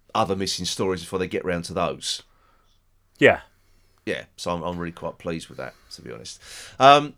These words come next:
Speaker 1: now, something else that was announced at this, uh, Comic-Con as well, and it, and it certainly pleased me, um, is that the season twelve Blu-ray box set, which was Tom Baker's first season,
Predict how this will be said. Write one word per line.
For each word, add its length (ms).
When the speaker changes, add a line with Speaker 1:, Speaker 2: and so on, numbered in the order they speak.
Speaker 1:
now, 240
something 340
else 180
that 100
was 120
announced 320
at 100
this, 380
uh, 140
Comic-Con 500
as 160
well, 280
and 120
it, 160
and 140
it 100
certainly 420
pleased 460
me, 460
um, 540
is 200
that 160
the 100
season 420
twelve 460
Blu-ray 380
box 300
set, 240
which 220
was 120
Tom 240
Baker's 380
first 300
season, 520